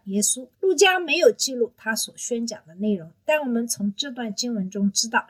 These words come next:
这是关于耶稣基督为他的罪所做的受难牺牲的信息，也就是以赛亚书第五十三章讲述的内容。那么只有一个人符合以赛亚书五十三章所描述的那样，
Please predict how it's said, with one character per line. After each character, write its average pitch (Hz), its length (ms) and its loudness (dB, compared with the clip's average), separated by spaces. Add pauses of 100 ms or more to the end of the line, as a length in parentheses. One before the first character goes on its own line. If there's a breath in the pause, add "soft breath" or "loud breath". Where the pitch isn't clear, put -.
这 - 160 2
是 214 120 2
关 226 300 -4
于 196 240 -4
耶 214 140 0
稣 214 260 0
基 240 160 -4
督 233 220 -6
为 208 160 0
他 208 200 -8
的 202 140 -8
罪 - 300 -10
所 - 240 -8
做 233 200 -4
的 214 200 -14 (140)
受 285 280 4
难 247 220 0
牺 - 160 4
牲 339 260 0
的 254 80 -4
信 175 300 -6
息， - 300 -8
也 170 120 -18
就 220 160 0
是 220 160 -4
以 175 80 -14
赛 220 300 4
亚 214 160 2
书 226 380 -8
第 226 160 -6
五 180 180 -18
十 - 100 -20
三 233 300 -6
章 254 260 -6
讲 - 220 -14
述 - 160 -20
的 185 140 -20
内 202 180 -4
容。 139 140 -12 (160)
那 370 80 2
么 359 140 8
只 339 180 0
有 381 160 6
一 294 160 -6
个 302 140 0
人 233 200 -2
符 294 220 -8
合 240 200 -4
以 202 140 -18
赛 294 240 4
亚 240 180 -2
书 214 400 -8
五 196 80 -10
十 185 120 -8
三 226 260 2
章 214 160 4
所 - 220 -18
描 156 240 -16
述 269 180 -10
的 190 140 -6
那 170 180 -18
样， 170 100 -20